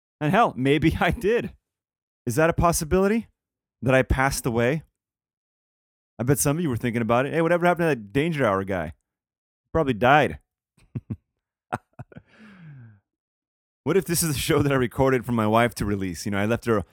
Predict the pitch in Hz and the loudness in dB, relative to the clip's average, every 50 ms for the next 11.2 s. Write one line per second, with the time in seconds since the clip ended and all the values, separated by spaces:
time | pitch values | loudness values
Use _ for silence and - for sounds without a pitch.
0 | _ _ - 98 104 92 123 123 110 95 87 - 120 120 110 - 151 127 117 - | _ _ -6 -4 -2 0 2 0 0 -2 -4 -4 -2 -2 -2 0 0 0 0 0
1 | - - 120 113 104 107 101 - - - 123 110 - - 127 113 107 110 87 - | 0 0 2 2 2 -2 -2 -6 -2 0 0 0 0 0 0 0 0 0 -2 -4
2 | _ _ _ _ _ _ - 104 113 117 131 135 - - 104 120 127 123 117 113 | _ _ _ _ _ _ -4 -2 0 0 0 -2 -2 -4 -2 0 2 4 4 2
3 | - 123 117 107 95 85 - 117 110 104 95 - - - _ _ _ _ _ _ | 2 0 0 0 -2 -2 0 2 2 2 2 0 -6 -16 _ _ _ _ _ _
4 | _ _ _ _ _ _ _ _ _ _ _ _ _ _ - 104 101 98 90 - | _ _ _ _ _ _ _ _ _ _ _ _ _ _ -10 -8 -6 -4 -4 -2
5 | - 147 131 - - - 127 131 127 120 110 95 - - _ _ _ _ _ _ | 0 0 0 0 0 0 2 2 2 2 0 0 -2 -6 _ _ _ _ _ _
6 | _ _ _ _ - - 110 95 - _ _ _ - - 127 135 127 123 113 127 | _ _ _ _ -6 -6 -6 -6 -6 _ _ _ 0 0 2 2 0 0 0 0
7 | 123 - - - - - - - - 131 123 120 113 104 101 104 104 95 101 107 | 0 -2 -2 -6 -6 -10 -8 -2 2 4 4 4 4 2 0 0 -2 -2 0 0
8 | 104 92 - - _ _ _ _ _ _ _ _ _ _ _ _ - - 123 - | 0 -2 -4 -6 _ _ _ _ _ _ _ _ _ _ _ _ -10 -6 -6 -6
9 | - _ - 123 131 135 139 127 110 110 107 113 107 87 110 113 104 107 92 82 | -4 _ 6 6 8 8 6 4 2 -2 -2 -2 -4 -4 -2 -2 -2 -2 -4 -4
10 | 78 76 87 110 147 180 175 185 147 - 156 151 123 - 123 90 98 90 82 - | -8 -6 0 4 6 6 8 6 6 6 4 2 4 2 -2 -2 -2 -4 -4 -6
11 | 82 82 80 78 | -6 -8 -10 -10